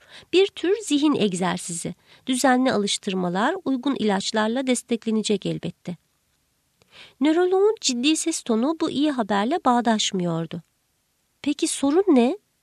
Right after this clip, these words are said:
diye sordu Anna. "Lezyonun nedeni. İşte burada durum değişiyor. Bunu itiraf etmek zorundayım. Herhangi bir tümör belirtisi, nörolojik bir anomali yok.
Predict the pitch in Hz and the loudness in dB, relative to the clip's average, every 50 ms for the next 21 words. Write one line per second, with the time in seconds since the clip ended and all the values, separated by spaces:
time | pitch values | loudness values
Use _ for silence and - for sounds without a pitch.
0 | _ - - 220 226 214 - - 208 185 180 175 185 180 175 175 170 170 170 175 | _ -4 -2 0 0 0 -2 -2 -4 -4 -4 -4 -4 -4 -4 -4 -6 -6 -8 -10
1 | _ _ _ _ _ _ _ _ _ _ _ _ _ _ _ - 240 254 285 294 | _ _ _ _ _ _ _ _ _ _ _ _ _ _ _ -2 0 2 2 2
2 | 277 294 294 294 349 415 381 294 254 233 185 214 202 185 180 175 - _ _ _ | 2 2 2 4 4 4 4 6 4 4 4 4 2 2 -2 -6 -10 _ _ _
3 | _ _ _ _ _ _ _ - - - - - 302 - - - 381 392 415 403 | _ _ _ _ _ _ _ -20 -20 -16 -6 0 2 2 4 4 2 4 6 6
4 | 392 330 254 254 226 269 - 403 453 403 - 262 247 240 - - - 220 214 196 | 6 6 6 2 2 2 0 0 0 2 2 4 4 4 2 0 0 0 0 0
5 | 190 190 208 254 269 302 302 285 254 - - 262 262 269 262 - 226 208 - - | 0 0 0 0 0 2 2 0 -2 -2 -2 -2 -2 -2 0 -2 -4 -4 -4 -6
6 | 190 - - - 190 180 185 185 180 185 180 175 170 165 _ _ _ _ _ _ | -6 -6 -6 -8 -6 -4 -4 -4 -2 -2 -4 -4 -6 -8 _ _ _ _ _ _
7 | _ - - - - - - 277 294 277 294 370 415 427 403 370 330 339 339 330 | _ -20 -20 -20 -18 -8 -2 -2 0 2 2 4 4 4 4 4 2 2 0 0
8 | - - 294 285 294 294 277 240 240 196 196 202 - - 196 - - - 240 302 | -2 0 2 4 4 4 4 2 0 0 0 -2 -2 -4 -6 -6 -4 -2 0 0
9 | 311 269 254 240 254 247 254 262 254 - 302 - - 294 - - - 226 233 233 | 2 4 4 4 4 4 2 2 0 -2 -4 -2 -4 -4 -4 -2 -2 0 0 0
10 | 226 220 226 240 285 269 220 180 156 _ - | 0 0 0 0 2 2 2 2 0 _ -14